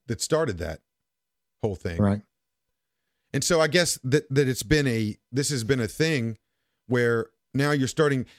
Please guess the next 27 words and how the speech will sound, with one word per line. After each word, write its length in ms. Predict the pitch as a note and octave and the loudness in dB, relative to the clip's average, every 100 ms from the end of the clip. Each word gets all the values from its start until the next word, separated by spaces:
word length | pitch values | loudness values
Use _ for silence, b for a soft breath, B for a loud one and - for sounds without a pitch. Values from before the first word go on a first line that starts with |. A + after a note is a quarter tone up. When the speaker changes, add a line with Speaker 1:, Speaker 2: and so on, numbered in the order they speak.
| b b | b b
Speaker 1:
and 180 | C3 C3 - | -6 -6 -2
I, 180 | D3+ - _ _ _ _ _ | -2 -2 _ _ _ _ _
whether 320 | - F3+ G#3+ A#2 | -2 0 2 0
it's 140 | - | -4
Antifa 760 | - D#3+ D3+ - F3+ E3+ C3+ - | -6 -6 -4 -2 -2 0 -2 -2
or 140 | G#2+ | -4
whatever 580 | G2 C#3 C#3 C3+ D3 G#2+ | -2 -4 0 0 0 -2
it 220 | A2 A2 | -2 -2
is, 540 | A2 A#2+ F2 E2 - _ _ _ _ | -2 -2 -4 -8 -12 _ _ _ _
these 360 | A2+ D3+ D#3 - | -4 -2 -2 -2
videos 800 | C3 F#3 G3 C#3+ G#2+ G2+ G2 - _ _ _ _ - | 0 2 0 0 -2 -4 -8 -14 _ _ _ _ -4
of 240 | C3 A#2 - - | -2 -2 -6 -8
white 400 | C3 D#3 F#3+ - | 0 2 2 0
people 540 | B2+ A2 A2+ A2 - _ _ _ | -4 -2 -2 -2 -6 _ _ _
breaking 520 | A2+ C#3+ F#3 F#3+ F#3 | -2 2 2 2 0
and 300 | E3+ B2 B2 - _ _ _ - | -2 -2 -2 -6 _ _ _ -8
breaking 480 | A#2 F3 G#3+ C4+ A#3 | 0 2 4 2 2
the, 240 | E3+ A#2+ | 0 0
the 100 | A#2+ | -2
building, 540 | B2+ G#2+ F3 G3+ G#3 F#3 | -2 2 2 2 0 0
the 80 | B2 | -2
businesses, 760 | G2+ F#3 D3+ A2+ - E2+ - _ _ _ _ | 2 2 2 -4 -6 -10 -12 _ _ _ _
then 360 | C3+ F#3+ G3+ - _ _ _ - | 0 2 0 -4 _ _ _ -6
going 280 | C3+ F3 A#3+ | 0 2 2
the 140 | G#3+ - | 0 2
other 240 | G3 G#3 | 2 2
way 480 | F3 F#3+ A#2 G#2 | 4 2 2 -2